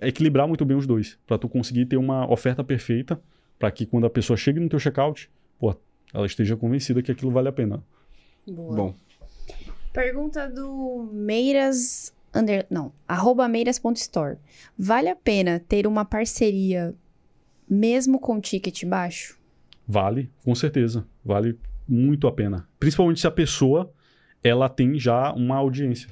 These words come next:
Speaker 1: por exemplo. Muita gente me procura com medo de, pô, bicho, é melhor <laughs> cem de alguma coisa do que zero de nada, né?
Speaker 3: Exatamente.
Speaker 1: No caso, na verdade, cinquenta por cento de alguma coisa do que zero de nada,
Speaker 3: Sim.
Speaker 1: né?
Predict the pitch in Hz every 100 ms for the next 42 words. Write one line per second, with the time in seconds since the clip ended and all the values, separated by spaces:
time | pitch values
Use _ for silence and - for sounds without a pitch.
0 | - 104 101 101 - - 110 135 143 139
1 | 127 135 120 127 139 135 147 147 175 160
2 | 156 120 110 117 120 123 - _ - -
3 | _ _ - 127 - - 165 190 127 131
4 | 170 175 139 151 202 - _ _ _ _
5 | _ _ _ _ - - - - - -
6 | - - 170 180 170 165 160 175 180 185
7 | 202 190 165 175 175 196 160 123 120 151
8 | 151 135 - - 110 127 139 151 139 135
9 | 131 139 139 160 143 151 170 170 - -
10 | 131 135 131 135 139 139 147 151 160 131
11 | 147 147 165 135 107 - - 117 120